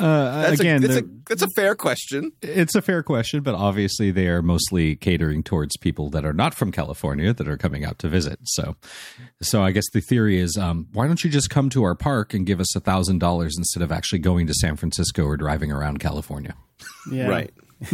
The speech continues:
Speaker 3: And
Speaker 2: Right.
Speaker 3: stay out of Compton.
Speaker 1: Yeah. Oh, yeah. That,
Speaker 2: Right.
Speaker 1: Co-, Compton land is a bit scary.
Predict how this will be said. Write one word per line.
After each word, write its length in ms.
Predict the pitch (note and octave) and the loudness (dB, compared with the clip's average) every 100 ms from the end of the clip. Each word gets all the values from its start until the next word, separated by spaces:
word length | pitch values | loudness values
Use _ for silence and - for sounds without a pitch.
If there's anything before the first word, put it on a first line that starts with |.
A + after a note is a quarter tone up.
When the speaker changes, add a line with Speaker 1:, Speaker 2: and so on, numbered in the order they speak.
| - | -2
Speaker 3:
And 80 | |
Speaker 2:
Right. 80 | C#3+ | -2
Speaker 3:
stay 240 | E2 D#3+ D#3 | 0 2 2
out 80 | |
of 140 | D3+ - | 0 0
Compton. 480 | D#3+ C#3+ C3 A2+ A2 _ E3 B2 - | 0 0 -2 -6 -8 _ -20 -14 -2
Speaker 1:
Yeah. 240 | A2 D#2 - - - _ _ A#3+ - | 2 2 -2 -14 -20 _ _ -8 -2
Oh, 160 | B2 | 2
yeah. 180 | G2 G#2 | 4 4
That, 100 | - | 2
Speaker 2:
Right. 320 | B2+ F2+ G2 | 0 -2 -6
Speaker 1:
Co-, 180 | - C3 | -2 -4
Compton 480 | - C#3+ F3+ F#3 A2+ | -2 -2 -2 -4 -6
land 240 | F2 E2+ | -6 -6
is 100 | E2 | -8
a 40 | E2 | -10
bit 160 | E2 | -10
scary. 440 | - - C#2+ D#2+ | -8 -6 -2 -4